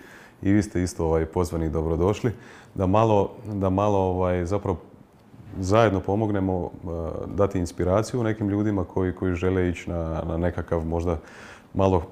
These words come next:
hrabriju stazu svog, e, svog, svog života, e, kao što si ti se odlučio, ovaj, prije dvanaest godina,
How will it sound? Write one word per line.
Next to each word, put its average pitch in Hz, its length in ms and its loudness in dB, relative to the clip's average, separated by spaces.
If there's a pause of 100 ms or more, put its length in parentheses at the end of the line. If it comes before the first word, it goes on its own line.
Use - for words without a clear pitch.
hrabriju 107 520 4
stazu 98 380 2
svog, 92 340 0
e, 82 360 0
svog, 92 360 -4
svog 95 240 -4
života, 87 520 -2 (560)
e, 90 120 -2
kao 90 200 2
što - 140 -6
si 85 180 -4
ti 90 220 2 (200)
se - 180 -8
odlučio, 87 540 0
ovaj, 80 260 0
prije 85 320 0
dvanaest 82 440 0
godina, 104 440 0